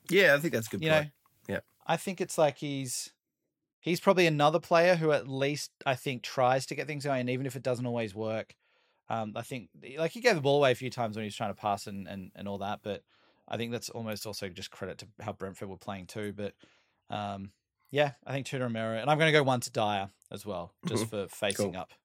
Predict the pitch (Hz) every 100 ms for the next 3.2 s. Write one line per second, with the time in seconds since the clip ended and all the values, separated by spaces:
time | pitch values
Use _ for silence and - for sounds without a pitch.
0 | _ - 180 175 175 160 - 123 120 -
1 | 117 120 101 - - _ _ _ _ _
2 | - 104 113 113 107 101 98 - 117 131
3 | -